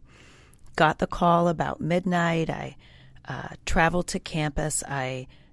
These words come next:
the, uh, I partnered with the R A who had been intricately involved and who was really, you know, unnerved by what was happening, and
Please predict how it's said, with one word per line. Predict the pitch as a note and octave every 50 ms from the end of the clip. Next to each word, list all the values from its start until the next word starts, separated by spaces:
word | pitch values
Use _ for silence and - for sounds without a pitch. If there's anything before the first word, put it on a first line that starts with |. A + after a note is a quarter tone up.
| - - - - - -
the, | - D3 B2 C#3 C3+ C3+ - - -
uh, | B2+ A#2+ C3 -
I | - C3+
partnered | C#3 - - - E3 - - D#3+ D3+ D3+ D#3
with | D#3 D3+ -
the | D#3+ D3+
R | D3 C#3+ C#3 C3+ C#3
A | C#3+ C#3+ D3 D3 D3 D3 D3
who | C#3+ - - D3+ C#3 C3+
had | C3 C#3 C#3 - - -
been | C#3+ C3 C3+ C#3 C#3 C#3 C3+
intricately | - D3 D3 - - - - - - - - D3+ C#3+ C#3+
involved | C#3+ C#3+ C3+ C3+ C3+ C3+ C3+ C3+ C#3
and | C#3 C#3 C3
who | - - C#3
was | - C#3 C3+ C3 C3 C3 C3 - - - - - - - - - _ -
really, | - D3+ D#3 D#3 D3+ C#3+ D3 C#3+ C#3 - - -
you | - - C#3+ C#3+ C3+
know, | C3+ C3 C3+ C3+ - - - - - - - -
unnerved | C3+ D3 D3+ D3 D3 C#3+ C3 C3+ D#3 - - - -
by | - D#3+ D3+ D3
what | D3 D3 D3 C#3+ - -
was | - D3+ D3 -
happening, | - - D3 C#3+ - D#3 D3 D3 C#3 C#3+ C#3+ D3 D3 C#3+
and | C3+ C3+ C3+